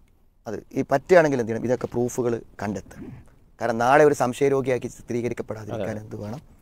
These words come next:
Speaker 1: നമുക്ക് പറ്റുന്ന തെളിവുകളൊക്കെ കണ്ടുപിടിച്ചിട്ട് അതൊക്കെ ഒന്ന് റെഡിയാക്കി വെച്ചിട്ട് എന്ത് ചെയ്യുക?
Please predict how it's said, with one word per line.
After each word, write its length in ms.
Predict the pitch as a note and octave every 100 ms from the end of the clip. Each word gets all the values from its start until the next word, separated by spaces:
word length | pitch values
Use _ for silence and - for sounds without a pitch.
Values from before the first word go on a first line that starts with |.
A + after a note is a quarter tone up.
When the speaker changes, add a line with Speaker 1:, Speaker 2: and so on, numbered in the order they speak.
| - _
Speaker 1:
നമുക്ക് 240 | - D3 -
പറ്റുന്ന 240 | B2+ A#2+ A#2
തെളിവുകളൊക്കെ 500 | A2 G#2+ A2+ G#2+ - -
കണ്ടുപിടിച്ചിട്ട് 600 | G2 A2+ G#2 - - E2+ - - _
അതൊക്കെ 220 | A2 - A#2
ഒന്ന് 100 | G#2+ - G#2+
റെഡിയാക്കി 320 | G#2 A2 G#2
വെച്ചിട്ട് 320 | G2+ G2 G2+
എന്ത് 160 | F#2+ G#2
ചെയ്യുക? 180 | A2